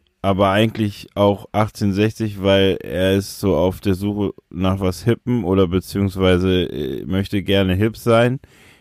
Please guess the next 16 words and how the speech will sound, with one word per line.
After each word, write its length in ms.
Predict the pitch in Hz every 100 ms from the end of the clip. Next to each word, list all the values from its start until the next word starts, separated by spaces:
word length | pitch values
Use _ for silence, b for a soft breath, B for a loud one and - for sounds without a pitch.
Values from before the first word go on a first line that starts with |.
| b
Jetzt 260 | 101 - 110
habe 220 | 104 104
ich 60 | 98
auch 100 | 101
noch 160 | 101
gehört, 280 | 101 92 101
dass 160 | 95 95
er 80 |
Surferboy 680 | 92 - 104 120 104 113 113
ist. 300 | 90 113 - b b b b b b -
Ähm, 300 | 95 95 95
kurzzeitig 600 | - 107 - 110 98 107
hatte 160 | 101
ich 100 | 98
gegoogelt, 440 | 98 85 101 104 90
ob 220 | 85